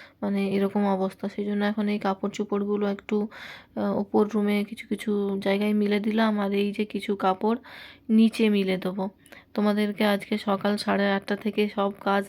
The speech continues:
দেখালাম, আর এখন বাজছে প্রায় সাড়ে তিনটে, পৌনে চারটে। দেখতে পাচ্ছ এখনও পর্যন্ত আমার কাজ শেষ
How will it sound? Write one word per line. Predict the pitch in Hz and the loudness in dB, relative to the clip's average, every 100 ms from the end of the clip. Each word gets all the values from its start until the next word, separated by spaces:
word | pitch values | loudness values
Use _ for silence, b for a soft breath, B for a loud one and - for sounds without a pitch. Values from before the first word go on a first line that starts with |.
| - | -2
দেখালাম, | 190 190 202 208 220 | -2 0 0 0 0
আর | 208 | 0
এখন | 196 190 202 202 | 0 -2 -2 0
বাজছে | 196 190 190 - 208 | 2 0 -2 -6 -6
প্রায় | - 196 202 | 0 0 0
সাড়ে | 202 202 196 | -2 -2 -2
তিনটে, | 202 202 208 220 | 0 0 0 0
পৌনে | 214 202 190 | -2 -2 -2
চারটে। | 185 185 - - 185 B B B B B - | -4 -6 -8 -8 -8 B B B B B -4
দেখতে | 202 - | -4 0
পাচ্ছ | 208 214 - - | -2 -2 -4 0
এখনও | 214 196 214 220 | 0 2 0 0
পর্যন্ত | 220 214 208 | -2 -2 0
আমার | 202 196 | 0 0
কাজ | 190 185 190 | -2 -2 -2
শেষ | - - 190 | -4 -2 -2